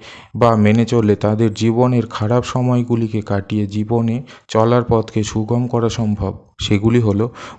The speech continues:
প্রথমত, আপনি যে কাউকেই খুব সহজে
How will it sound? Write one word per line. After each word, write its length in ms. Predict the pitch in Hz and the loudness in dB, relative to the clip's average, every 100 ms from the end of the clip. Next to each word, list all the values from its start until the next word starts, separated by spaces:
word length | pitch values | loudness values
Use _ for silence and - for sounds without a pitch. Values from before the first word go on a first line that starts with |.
| - | 2
প্রথমত, 520 | 131 131 143 110 - 101 - - - - | 2 4 4 2 0 -4 -6 -18 -10 0
আপনি 340 | 117 117 156 123 | 0 2 2 2
যে 160 | 101 123 | 2 0
কাউকেই 500 | 131 156 147 131 123 143 - _ _ | 2 2 2 0 0 -2 -14 _ _
খুব 160 | - 165 | 0 0
সহজে 560 | - 131 113 139 135 123 | 2 2 2 2 4 2